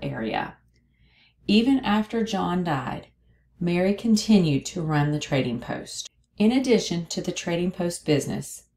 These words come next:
Mary was Oglethorpe's personal interpreter. For her years of service, the Creeks gave her land, although the British government and the Georgia colony refused to see her claim. Musgrove then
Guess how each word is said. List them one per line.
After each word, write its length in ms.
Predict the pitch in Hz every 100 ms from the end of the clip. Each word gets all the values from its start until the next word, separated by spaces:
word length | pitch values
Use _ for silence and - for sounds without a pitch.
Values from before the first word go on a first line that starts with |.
| _
Mary 400 | - 165 160 170 202
was 280 | 175 - _
Oglethorpe's 720 | 170 170 196 196 160 147 - - _
personal 640 | - 151 151 - 175 175 -
interpreter. 720 | 156 - 143 - 156 - - _
For 300 | - - 220
her 180 | 214 220
years 440 | 196 185 208 226
of 80 | 277
service, 760 | 269 - 190 147 139 151 - - -
the 80 | 180
Creeks 460 | - 185 190 -
gave 260 | - 180 175
her 160 | 180
land, 520 | 170 147 123 110 - - _ _ _ _ _ _
although 380 | - 180 180 175
the 100 | 170
British 420 | 170 185 196 240
government 520 | - 185 147 135 135 - _ _
and 240 | 196 220
the 80 | 254
Georgia 320 | 214 233 226
colony 580 | 233 - 190 160 143 139 -
refused 760 | 160 156 - 190 190 190 185
to 140 | - 196
see 340 | - 165 151
her 220 | 143 151
claim. 580 | 147 151 127 - 73 - _ - - -
Musgrove 720 | 196 226 - 165 151 151 156
then 500 | 180 208 151 143 156